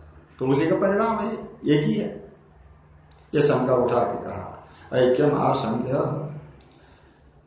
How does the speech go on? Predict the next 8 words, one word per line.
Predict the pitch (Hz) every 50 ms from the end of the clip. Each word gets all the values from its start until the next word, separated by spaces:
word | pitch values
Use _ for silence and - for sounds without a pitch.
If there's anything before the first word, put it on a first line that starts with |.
| - _ _ _ - - _ -
एक | 156 160 160 160 160 151 143
नंबर | 147 143 143 143 -
टिप्पणी | - - - 143 143 139 139
है | 131 -
ना, | - - - - - - - - - - - - 131
ऐक्यम | 127 123 123 127 - 139 135 131 135
इति | 131 - 139
अनंतरम | 131 123 131 131 131 135 131 131 131 131 127 113